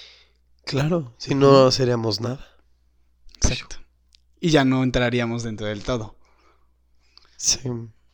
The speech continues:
Speaker 1: Porque todo es mental. Entonces, si no somos mente, ¿qué somos?
Speaker 2: No, el, el universo es mental. El universo es
Speaker 1: ¿Nosotros?
Speaker 2: creación mental del todo.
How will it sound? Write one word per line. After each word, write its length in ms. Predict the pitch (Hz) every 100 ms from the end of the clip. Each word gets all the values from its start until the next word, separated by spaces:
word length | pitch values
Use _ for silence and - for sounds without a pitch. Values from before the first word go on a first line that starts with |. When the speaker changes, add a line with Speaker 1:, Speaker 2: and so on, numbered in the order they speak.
| _ - 285 _ _ _ _ _ _ _
Speaker 1:
Porque 320 | - 135 139
todo 260 | 123 143 127
es 100 | 113
mental. 440 | 117 113 156 139
Entonces, 360 | 117 117 120 113
si 100 | 131
no 160 | 127 127
somos 340 | 139 139 139
mente, 520 | 175 180 - 127 185 _ _ - - -
¿qué 120 | - 135
somos? 580 | - 180 143 - - - _ _ _ - -
Speaker 2:
No, 120 | 170
el, 280 | 143 131 127
el 60 | 127
universo 400 | 127 131 190 127
es 60 | 110
mental. 320 | 98 90 92 - - _ _ _ _ _ _ _ -
El 120 | 143
universo 320 | 147 156 160
es 80 | 160
Speaker 1:
¿Nosotros? 80 | 156
Speaker 2:
creación 380 | 135 - 160
mental 360 | 160 143 131 139
del 200 | 127 120
todo. 400 | 135 117 104 -